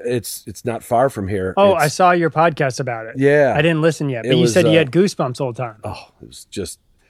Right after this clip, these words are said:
Speaker 1: I, I felt like I, I got to meet George, and, and I saw this in, this was there at the house, and I, I took a snapshot of it, and I got it from a book later, but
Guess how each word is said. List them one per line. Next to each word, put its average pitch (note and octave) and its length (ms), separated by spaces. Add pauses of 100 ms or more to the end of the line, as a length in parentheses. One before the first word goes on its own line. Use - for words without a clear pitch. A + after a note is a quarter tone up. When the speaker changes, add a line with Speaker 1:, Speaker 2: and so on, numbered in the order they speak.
(160)
Speaker 1:
I, A#2 160
I B2 80
felt B2+ 220
like A#2 120
I, G#2+ 260
I G#2+ 120
got G#2 200
to G2+ 60
meet G2+ 200
George, A2 360
and, G2+ 180 (520)
and A#2+ 160
I A2+ 80
saw D#3+ 320
this A#2+ 460 (340)
in, A2+ 240 (360)
this G#2 360
was G#2 180
there A2+ 220
at G#2 80
the E2 80
house, G2 440
and F2+ 160
I, F#2 240
I E2+ 120
took - 260
a F#2 60
snapshot G2 560
of D#2+ 160
it, D#2 120
and E2+ 120
I D#2+ 80
got F2 160
it D#2 80
from E2 160
a - 20
book E2 300
later, E2 240
but E2 220